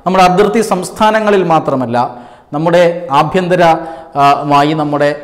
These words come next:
പല സംസ്ഥാനങ്ങളിലേക്കും ഇത്തരം തീവ്രവാദികളുടെ സാന്നിധ്യമുണ്ട്. ഈ തീവ്രവാദ പ്രത്യയശാസ്ത്രങ്ങൾ നമ്മുടെ ഇടയിൽ തന്നെയുള്ള യുവജനങ്ങളെയും അതുപോലെ തന്നെ നിർണായകമായ ചില സമൂഹങ്ങളെയും ഇവർ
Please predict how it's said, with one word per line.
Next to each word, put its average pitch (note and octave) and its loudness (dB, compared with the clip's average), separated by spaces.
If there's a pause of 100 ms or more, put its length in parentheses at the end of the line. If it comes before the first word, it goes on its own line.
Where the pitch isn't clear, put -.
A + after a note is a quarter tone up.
പല F3+ 4 (160)
സംസ്ഥാനങ്ങളിലേക്കും C#3+ -2 (240)
ഇത്തരം C3 0 (460)
തീവ്രവാദികളുടെ C#3 0
സാന്നിധ്യമുണ്ട്. B2+ -2 (720)
ഈ A3 4 (160)
തീവ്രവാദ G3+ 4 (220)
പ്രത്യയശാസ്ത്രങ്ങൾ D3+ -2 (520)
നമ്മുടെ G#3 4 (220)
ഇടയിൽ F3 2 (120)
തന്നെയുള്ള E3 0 (340)
യുവജനങ്ങളെയും D3 0 (180)
അതുപോലെ C#3+ 0
തന്നെ C#3 0 (440)
നിർണായകമായ D3+ 2 (260)
ചില C3+ -4 (140)
സമൂഹങ്ങളെയും C3 -2 (140)
ഇവർ B2 -4